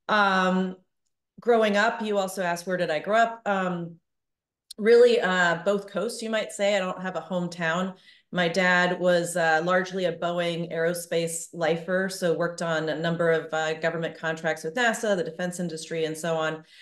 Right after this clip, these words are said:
But it meant moving every three to four years or so.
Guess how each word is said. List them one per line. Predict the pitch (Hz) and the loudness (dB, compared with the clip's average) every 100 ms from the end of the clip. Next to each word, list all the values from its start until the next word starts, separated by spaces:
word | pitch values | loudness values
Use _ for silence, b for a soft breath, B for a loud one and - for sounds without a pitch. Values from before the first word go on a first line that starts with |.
| B B | B B
But | 208 | 0
it | 214 220 | 2 4
meant | 240 240 247 | 4 2 0
moving | 220 233 240 214 185 | 0 2 4 2 2
every | 180 185 | 0 0
three | 180 - 180 | -4 -4 -2
to | 175 | -2
four | 170 170 170 165 165 | -4 -2 2 2 0
years | 190 285 247 | -2 -2 -2
or | 175 | -4
so. | 170 165 147 156 170 | -4 -2 0 2 0